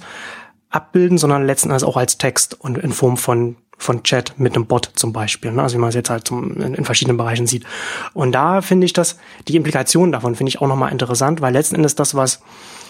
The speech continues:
was Amazon jetzt mit, mit, mit Alexa macht und die anderen Unternehmen mit ihren anderen, äh, Spracherkennungen,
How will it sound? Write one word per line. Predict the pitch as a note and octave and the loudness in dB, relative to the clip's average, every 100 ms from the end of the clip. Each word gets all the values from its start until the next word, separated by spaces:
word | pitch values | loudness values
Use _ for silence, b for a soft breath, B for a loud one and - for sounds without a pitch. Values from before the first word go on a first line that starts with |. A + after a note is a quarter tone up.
| B - | B -2
was | B2 | -2
Amazon | - G3 F#3 E3 C#3+ | 2 2 4 4 4
jetzt | C3 | 2
mit, | C3 - G3+ | 0 -2 -6
mit, | F#3 C3 B2+ B2 B2 | -4 -4 -4 -4 -4
mit | C3 C3+ | -4 0
Alexa | C3+ D#3+ - D3 | 0 0 0 0
macht | C#3+ - | 0 -2
und | D3+ B2+ | -4 -2
die | |
anderen | C#3+ D3 C#3+ | 0 0 0
Unternehmen | C3+ C3 B2+ | 0 2 2
mit | B2+ | 0
ihren | B2 | -2
anderen, | - E3+ D3+ B2+ C3 C3+ | 0 2 2 2 0 0
äh, | C#3+ B2 | -4 -6
Spracherkennungen, | - - B2 C3+ - C3+ C3 C#3+ | -8 -4 -4 -4 -6 -4 -2 -2